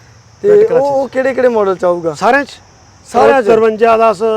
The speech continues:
Speaker 2: ਚੁਰੰਜਾ ਪੰਜ, ਪੰਜਾਹ ਪਚੱਤਰ, ਤਿੰਨਾਂ 'ਚ ਮਿਲੂਗਾ।
Speaker 1: ਸੀ ਆਰ ਡੀ 'ਚ ਮਤਲਬ?
Speaker 2: ਸੀ ਆਰ ਡੀ 'ਚ, ਸੀ ਆਰ ਡੀ 'ਚ,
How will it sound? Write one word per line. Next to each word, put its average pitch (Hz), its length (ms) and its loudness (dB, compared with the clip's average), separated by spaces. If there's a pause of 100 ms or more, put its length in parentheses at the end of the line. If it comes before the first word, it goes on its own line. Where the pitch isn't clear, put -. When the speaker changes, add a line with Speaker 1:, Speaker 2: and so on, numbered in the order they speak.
(140)
Speaker 2:
ਚੁਰੰਜਾ 202 380 -2
ਪੰਜ, 202 280 -6
ਪੰਜਾਹ 208 340 -6
ਪਚੱਤਰ, 208 320 -12
ਤਿੰਨਾਂ 214 300 -8
'ਚ 175 40 -12
ਮਿਲੂਗਾ। 113 320 -16
Speaker 1:
ਸੀ 233 220 -4
ਆਰ 214 160 4
ਡੀ 180 140 -6
'ਚ 180 40 -2
ਮਤਲਬ? 170 360 -2
Speaker 2:
ਸੀ 196 60 2
ਆਰ 160 80 -2
ਡੀ 127 120 -12
'ਚ, - 40 -20 (520)
ਸੀ 156 140 -10
ਆਰ 131 60 -12
ਡੀ 123 100 -16
'ਚ, - 20 -20